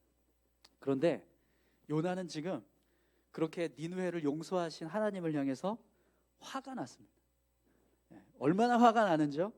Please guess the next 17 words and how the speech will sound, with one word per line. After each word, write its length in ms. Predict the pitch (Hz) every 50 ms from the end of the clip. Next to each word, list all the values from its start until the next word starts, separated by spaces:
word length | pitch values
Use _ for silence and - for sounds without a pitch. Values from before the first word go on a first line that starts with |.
| _ _ _ _
오늘 340 | - 151 151 170 165 147 - - _ _ _ _
본문을 380 | - 156 151 170 180 175 175 165
보니까 420 | 143 143 139 135 - 185 175 143 - - _ _ _ -
요나가 520 | 151 147 165 165 175 170 - 180 175 156 - _ _ _ _ _ _ - 147
매우 680 | 196 190 196 208 226 247 254 339 320 277 254 247 247
싫어하고 720 | 240 - - 277 262 233 214 202 190 175 165 170 175 175 175
성내며 880 | 175 - - - 320 311 320 320 320 320 277 247 220 190 190 208 233 240 - _ _ _ _ _ _ _
하나님께 400 | - - 196 180 170 156 - 156
기도했다라고 960 | 143 - - - 143 135 151 147 143 139 - - 123 117 110 104 107 104 - _
기록하고 420 | - - 110 104 - - 110 107
있습니다. 320 | 104 - - 110 98 101 104 _ _ _ _ _ _ _ _ _ _
네. 60 | _ 123 117 _ _ _ _ _ _ _ _ _ _ _ _ _ _ _ _ _ _ _ _ _ _ - - - _ _ _ _
그가 400 | - 165 160 196 190 165 117 - - _ _ _ _ _
하나님을 420 | - - 220 233 233 226 208 208 196
향해서 520 | 196 185 180 175 - 196 202 170 127 - _ _ _ _ _ _
뭐라고 340 | - 139 165 190 208 202 202
이야기합니까? 720 | 180 170 165 165 156 147 147 135 139 139 135 - 170 185